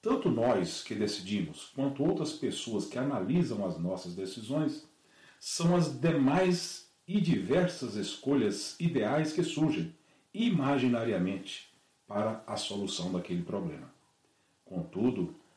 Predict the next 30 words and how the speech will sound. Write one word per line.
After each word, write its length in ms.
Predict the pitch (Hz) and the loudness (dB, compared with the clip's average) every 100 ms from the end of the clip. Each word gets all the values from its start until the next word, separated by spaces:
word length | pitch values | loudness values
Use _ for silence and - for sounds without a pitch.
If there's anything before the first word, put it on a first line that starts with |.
| _ | _
somente 720 | - - 98 87 131 170 170 | -8 -4 0 2 4 4 2
a 60 | 156 | 0
pessoa 560 | 165 147 - 147 147 | -2 -2 -2 0 0
que 80 | 143 | 0
está 260 | 135 - 139 | -2 -2 0
envolvida 560 | 131 131 - 135 139 | 2 2 2 0 2
naquele 380 | 139 - 131 127 | 0 0 -2 -2
cenário 500 | - 123 90 85 85 - _ _ _ _ _ _ | -2 -4 0 0 -2 -12 _ _ _ _ _ _
e 140 | 101 104 | -4 0
naquele 460 | 104 87 - 123 | 2 0 0 2
exato 500 | 104 85 113 147 165 | 2 0 0 0 2
momento 540 | 170 165 139 123 127 - - _ _ _ _ | 4 6 6 4 2 -4 -20 _ _ _ _
tem 200 | 104 98 | 0 2
a 60 | |
exata 580 | 87 - - 139 165 175 | 2 -2 -2 0 2 0
capacidade 960 | 165 156 - 143 - 127 - 120 123 113 | -2 -4 -4 -6 -4 -2 0 0 0 -2
de 120 | 113 | -4
saber 580 | - 90 82 110 127 - | -4 -4 0 2 2 0
a 100 | 107 | -2
influência 960 | 117 139 - 95 127 151 - 156 156 - - _ - | 0 0 -2 0 2 2 0 -2 -2 -4 -12 _ -12
da 180 | 92 107 | -6 -4
pressão 560 | 101 95 - 143 175 | -2 -4 -2 2 2
psicológica 720 | 165 - 156 139 117 117 110 | 0 -2 -2 2 2 2 2
sofrida 720 | 104 - 87 - 110 101 104 - - _ _ | -2 -2 -6 -4 -4 -2 -2 -4 -14 _ _
para 200 | 98 104 | -2 0
tomar 640 | - 98 87 87 92 - - _ | 0 0 2 2 2 -2 -10 _
a 120 | 85 | -6
decisão 460 | 85 85 87 82 80 | -2 -2 -2 -6 -8
que 100 | - | -10
tomou. 360 | - 87 82 | -4 -4 -4